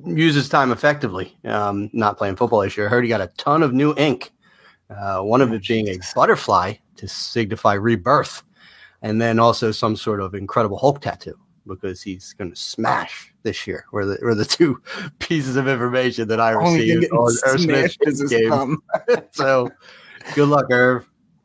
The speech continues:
Speaker 2: So, but listen to this. So now he's banged up again. You would have thought that that's a spot they could add some depth and, and, and possibly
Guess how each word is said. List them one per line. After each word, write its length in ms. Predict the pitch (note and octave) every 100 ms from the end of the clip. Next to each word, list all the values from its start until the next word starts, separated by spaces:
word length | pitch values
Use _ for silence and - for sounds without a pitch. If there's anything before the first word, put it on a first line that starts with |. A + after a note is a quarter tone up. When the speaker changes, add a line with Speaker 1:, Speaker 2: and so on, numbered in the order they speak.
| _ _
Speaker 2:
So, 180 | - G#4 G3
but 180 | F#3+
listen 260 | G#3 A#3+ G#3
to 60 | F3
this. 260 | G3+ G#3+
So 220 | - D3 D3+
now 380 | D#3 C#3+ D3+
he's 200 | G3 G#3+
banged 340 | D#3 F3+ F3+ D#3+
up 200 | F3 E3+
again. 380 | C#3 A2+ A2+ A#2+ - - -
You 160 | D#3
would 160 | F3+ G#3
have 100 | F3
thought 440 | - D3+ D#3+ - _ C3+ - _ -
that 160 | C3
that's 240 | C#3 C3+ -
a 40 |
spot 520 | - - C3+ C3 -
they 120 | C3
could 300 | A#2+ B2+ G2+ _ _ _ _ _ _ -
add 260 | C3+ C3+
some 280 | - B2 G#2+
depth 340 | A#2+ A#2+ B2 -
and, 140 | G2+
and, 220 | G#2 A2+
and 180 | G2+ A#2
possibly 640 | C3+ B2+ - A#2+ A2+ A2